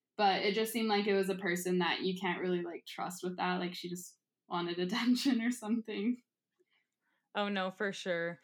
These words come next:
Speaker 2: Yeah, I don't, <sighs> like, I underst-, uh, I don't know. I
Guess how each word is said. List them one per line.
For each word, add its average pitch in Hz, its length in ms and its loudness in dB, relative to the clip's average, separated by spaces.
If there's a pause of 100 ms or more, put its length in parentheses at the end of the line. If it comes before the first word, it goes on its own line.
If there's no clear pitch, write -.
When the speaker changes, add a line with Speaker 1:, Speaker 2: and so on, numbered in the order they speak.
(220)
Speaker 2:
Yeah, 320 320 4
I 370 100 4
don't, 392 220 2 (380)
<sighs> - 400 -18
like, 294 360 0 (680)
I 294 220 6
underst-, 359 800 2 (200)
uh, 277 360 -2
I 269 120 2
don't 294 200 4
know. 175 500 0 (500)
I 254 260 4